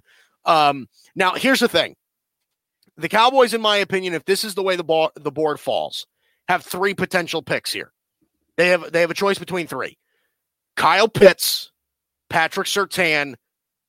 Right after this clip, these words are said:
and Rashawn Slater, the offensive lineman out of Northwestern.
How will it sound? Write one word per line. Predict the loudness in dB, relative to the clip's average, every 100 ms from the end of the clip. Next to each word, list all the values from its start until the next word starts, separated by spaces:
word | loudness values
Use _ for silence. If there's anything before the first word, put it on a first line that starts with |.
| -2
and | -2 -2 -12 -6
Rashawn | -2 -2 0 0 0
Slater, | -4 -2 0 0 -2
the | 0
offensive | 2 2 -2 -8 -4
lineman | -2 0 -2
out | -2
of |
Northwestern. | -6 -8 -6 -6 -6 -12